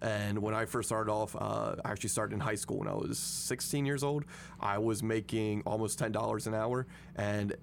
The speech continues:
by the time I quit to move on to politics, I,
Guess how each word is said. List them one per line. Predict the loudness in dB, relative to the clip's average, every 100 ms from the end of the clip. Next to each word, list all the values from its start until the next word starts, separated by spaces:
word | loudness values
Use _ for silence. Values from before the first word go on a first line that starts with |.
| -12 -12 -10 -2
by | 0
the | 0
time | 0 0 0
I | -2
quit | 0 2 2 -2
to | -2 0 0 0
move | 2 2 2
on | 0 0
to | -2 -2 -4 -6
politics, | -2 0 0 0 -2 0
I, | 0 0 2 0